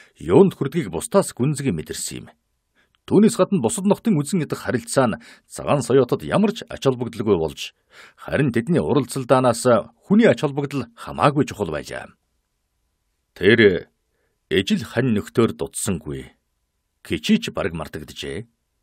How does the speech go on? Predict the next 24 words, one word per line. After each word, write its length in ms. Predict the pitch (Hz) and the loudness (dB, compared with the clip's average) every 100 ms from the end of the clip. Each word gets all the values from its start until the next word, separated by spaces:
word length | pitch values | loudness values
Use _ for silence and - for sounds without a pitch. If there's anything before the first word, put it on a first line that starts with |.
| _ _ _ _ _ | _ _ _ _ _
Цагаан 320 | - - 78 127 | -16 -6 -2 -2
соёот 400 | 110 117 117 - | 2 2 4 0
Бурхтад 480 | 110 - - 147 | 0 -4 0 -2
үнэнч 320 | 82 131 120 120 | 0 -2 -2 0
байх 160 | 113 | 0
нь 160 | 127 107 - | 0 -4 -6
сэтгэл 400 | _ - 98 - | _ -6 -4 -2
санаагаа 400 | 180 139 139 143 | -4 0 0 2
илэрхийлэх 560 | 87 110 - 127 104 95 | 0 -4 0 -2 0 -4
бараг 240 | 87 123 | 0 0
ганцхан 400 | - 92 - - | 0 -6 -4 -4
аргатай 320 | 80 80 - 85 | -4 -6 -6 -6
болов. 400 | 69 67 67 _ _ _ _ _ _ _ _ _ | -6 -10 -14 _ _ _ _ _ _ _ _ _
Цагаан 240 | - 127 202 | 2 4 6
соёот 240 | 208 202 | 4 4
хичээнгүй 480 | - - 240 175 123 | 0 0 2 4 2
ажиллаж, 320 | - 127 - - _ | 2 -6 -6 -18 _
тушаалыг 480 | - - 139 131 117 | -6 4 6 4 2
биелүүлж, 480 | 87 90 123 170 - - - | -2 2 0 0 -8 -20 -16
сахилга 480 | - 113 156 226 170 | -6 -4 0 2 2
баттай 240 | - 147 | 4 6
үнэнч 240 | 156 208 | 6 4
шударга 320 | - - 135 85 | 2 -2 -2 -2
бөгөөд 320 | 78 180 | 0 0